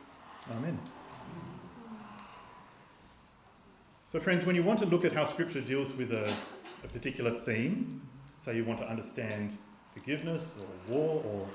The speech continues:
or thankfulness, uh, a good place to start is just to look up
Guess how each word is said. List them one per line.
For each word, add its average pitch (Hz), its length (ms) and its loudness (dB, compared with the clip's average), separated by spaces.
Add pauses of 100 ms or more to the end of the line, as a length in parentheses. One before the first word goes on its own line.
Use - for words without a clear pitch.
(320)
or 113 140 -8
thankfulness, 151 600 -2 (960)
uh, 113 220 -2
a 131 60 -2
good 233 160 6
place 202 160 6
to 180 100 -2
start 151 400 4
is 131 80 0
just - 160 -4
to 143 60 0
look 160 260 0
up 135 360 0